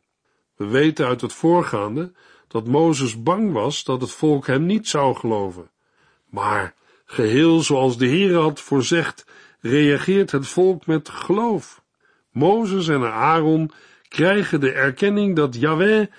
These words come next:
de God van Abraham, Isaac en Jacob, hen gezonden heeft. In dankbare reactie op het feit dat de Heere zich het lot van de Israëlieten heeft aangetrokken en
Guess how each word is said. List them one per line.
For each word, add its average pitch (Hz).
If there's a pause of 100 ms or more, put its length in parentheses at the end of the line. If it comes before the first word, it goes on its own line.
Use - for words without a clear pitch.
(200)
de 143
God 208
van 160
Abraham, 180
Isaac 170
en 127
Jacob, 160 (300)
hen 165
gezonden 160
heeft. - (400)
In 147
dankbare 170
reactie 156 (260)
op 131
het 139
feit 175
dat 160
de 147
Heere 165
zich 147
het 135
lot 170 (360)
van 151
de 165
Israëlieten 147
heeft 131
aangetrokken 156 (480)
en 180